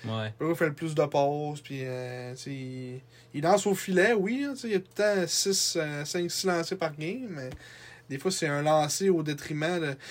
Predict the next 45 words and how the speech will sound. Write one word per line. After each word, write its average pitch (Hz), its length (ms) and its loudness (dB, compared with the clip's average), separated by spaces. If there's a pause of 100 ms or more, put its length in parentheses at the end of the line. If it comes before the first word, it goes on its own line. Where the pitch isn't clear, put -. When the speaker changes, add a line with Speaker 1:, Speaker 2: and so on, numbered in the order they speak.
(200)
Speaker 2:
puis - 100 -10
même 202 220 2
ça, 262 120 2
on 254 40 4
regarde, 190 340 4
mettons, 202 200 2
tu 190 80 -4
sais, 196 80 -4
début 160 240 -2
de 175 80 -2
l'année, 165 400 2
là, 185 260 0
il, 135 300 -6
il 143 80 -4
y - 20 0
a - 20 2
une 175 60 0
séquence 196 320 2
qui 202 60 -2
est 156 160 0
arrivée, 147 420 0
là, 190 140 -2
que, 156 100 -6
tu 135 80 -4
sais, 190 220 0
c'était 147 220 -6
du 143 120 -10
un, 185 600 4
un 170 40 6
tir, 214 380 -2
trois 165 340 2
tirs. 196 640 -6
Speaker 1:
Mhm. 131 360 -4 (380)
Speaker 2:
Peut-être 190 140 2
c'est 175 200 -6
dans 151 140 -2
ces 165 160 -2
bouts-là 160 300 2
qu'on 175 80 2
était 135 160 -4
comme, 131 100 -4
ah, 190 160 -4 (140)
tu 190 40 -14
sais, 214 120 -12
euh. 175 400 -10